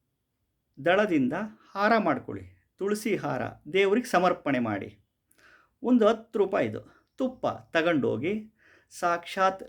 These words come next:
ಲಕ್ಷ್ಮೀನಾರಾಯಣನ ವಿಗ್ರಹದ ಮುಂದೆ ಎರಡು ನಂದಾದೀಪ ಇರುತ್ತೆ, ಆ ದೀಪಕ್ಕೆ ತುಪ್ಪ ಕೊಟ್ಬಿಡಿ. ನಂತರ ಕೈನಲ್ಲಿ ಒಂದು ತುಳಸಿ ಮಾಲೆ ಇಟ್ಕೊಳ್ಳಿ. ಈ ಮಂತ್ರನ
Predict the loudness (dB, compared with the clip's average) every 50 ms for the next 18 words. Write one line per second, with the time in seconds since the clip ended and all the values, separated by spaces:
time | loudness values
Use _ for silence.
0 | -4 -2 -2 -2 -4 -12 -16 -8 -6 -4 -2 -2 0 2 4 4 4 6 6 4
1 | 4 4 2 2 0 0 0 0 -2 -2 -4 -4 0 0 0 2 0 -2 0 0
2 | -2 -2 -4 -8 -8 -2 2 4 4 6 6 6 4 4 0 -2 -2 0 0 0
3 | 0 0 0 0 0 0 2 2 4 4 6 6 6 6 4 2 2 0 -4 -2
4 | -2 -4 -2 -2 -4 -8 -10 -18 -18 -12 -6 -6 -6 -6 -6 -8 -10 -6 -8 -10
5 | -8 -6 -4 -4 -4 -4 -6 -12 _ _ _ _ _ -8 -8 -8 -4 -2 -4 -4
6 | -2 -2 -6 -6 -6 -10 -8 -8 -8 -8 -10 _ _ _ _ _ _ _ _ _
7 | _ _ _ _ _ _ _ _ _ _ _ -4 -2 0 0 0 -2 -2 -4 -4
8 | -4 -4 -8 -12 -18 _ _ _ _ _ _ _ _ _ _ _ _ _ _ _
9 | _ _ _ _ _ _ _ _ _ _ -2 0 2 4 6 4 4 2 0 0
10 | -2 -2 -4 -8 -10 _ -6 0 2 4 4 4 4 2 0 -2 -4 -10 _ _
11 | _ -4 0 2 2 2 4 4 6 6 8 6 6 4 2 0 0 0 -2 -4
12 | -6 -10 -14 -14 -14 -14 -14 -18 -20 _ _ _ _ _ _ _ _ _ _ _
13 | _ _ -8 -4 -4 -2 0 0 0 0 0 2 4 8 8 8 8 8 2 0
14 | 0 -4